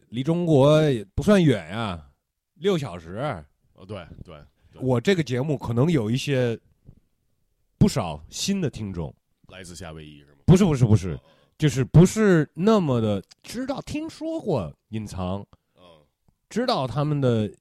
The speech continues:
Speaker 1: 一些事儿，但是可能连都有谁在隐藏里面，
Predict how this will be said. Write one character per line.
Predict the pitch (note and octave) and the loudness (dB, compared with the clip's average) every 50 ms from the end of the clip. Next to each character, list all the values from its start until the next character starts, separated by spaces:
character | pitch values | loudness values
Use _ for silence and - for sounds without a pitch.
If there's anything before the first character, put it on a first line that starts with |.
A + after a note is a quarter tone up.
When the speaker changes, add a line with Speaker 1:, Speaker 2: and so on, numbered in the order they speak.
| _ _ | _ _
Speaker 1:
一 | - C#3 | -10 -10
些 | - - D3 C#3+ | -4 -2 0 0
事 | D3 - - | 0 0 0
儿， | C#3 G#2 D#2 - - | 0 0 -2 -4 -4
但 | - C3+ B2 | -4 -2 -2
是 | A#2 - A#2 | -4 -6 -10
可 | A2 - - G#2 | -10 -8 -8 -8
能 | G#2 A#2+ C#3+ D#3+ C#3 - | -6 -6 -6 -6 -8 -8
连 | A2+ A2+ A2+ B2 C#3 D3 C#3 - - _ _ _ _ _ _ _ _ _ _ _ _ _ _ _ _ _ _ _ _ _ | -6 -4 -4 -4 -4 -8 -10 -14 -20 _ _ _ _ _ _ _ _ _ _ _ _ _ _ _ _ _ _ _ _ _
都 | - F#3 G#3 G#3+ | 2 2 4 4
有 | F#3 A2+ F#2+ | 4 0 -2
谁 | G2 - - - - F#2+ G2+ B2+ D#3 | -4 -8 -8 -10 -8 -6 -6 -6 -4
在 | D#3 F#3 F#3 D3+ | -2 0 0 0
隐 | A#2 G2 F#2 E2+ D#2+ | 0 -2 -6 -8 -10
藏 | - - F2 F2+ G#2+ C3 | -10 -8 -8 -6 -4 -6
里 | A#2 F2+ D2 | -6 -6 -8
面， | D2 D#2 D#2 C2+ A#1 | -8 -10 -10 -10 -12